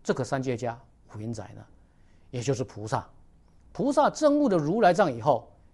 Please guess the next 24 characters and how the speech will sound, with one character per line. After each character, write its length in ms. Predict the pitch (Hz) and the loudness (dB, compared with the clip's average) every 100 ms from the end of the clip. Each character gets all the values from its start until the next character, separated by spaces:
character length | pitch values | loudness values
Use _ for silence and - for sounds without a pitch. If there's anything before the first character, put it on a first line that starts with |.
| - | -10
现 360 | - 311 202 | 2 4 4
观 460 | 156 165 156 143 123 | 6 6 6 2 -2
如 160 | 127 156 | 2 2
来 140 | 135 | 4
藏， 200 | 147 123 - - - - - - - - | 2 0 -6 -20 -20 -20 -20 -20 -16 -4
他 100 | 208 - - | -4 -2 -2
本 340 | 143 120 107 | 0 0 -8
来 200 | 104 104 | -10 -10
出 160 | 110 117 | -8 -6
家， 200 | 120 104 - - _ _ _ _ - _ | -6 -6 -10 -20 _ _ _ _ -20 _
现 240 | - 302 277 | -2 2 6
观 160 | 269 | 6
如 140 | 240 247 | 6 6
来 120 | 220 | 6
藏， 260 | 233 160 - - _ _ - - | 6 4 0 -16 _ _ -20 -2
他 140 | 269 | -2
本 480 | - 190 143 127 120 | 2 4 4 4 -2
来 320 | 117 120 127 | -2 -2 -2
就 200 | 131 160 | 0 -2
离 280 | 123 175 247 | -2 -4 -6
开 300 | - 262 262 | -4 -2 0
了 320 | 175 123 113 | 0 -2 0
六 160 | 160 123 | 0 0
尘， 220 | 107 | -2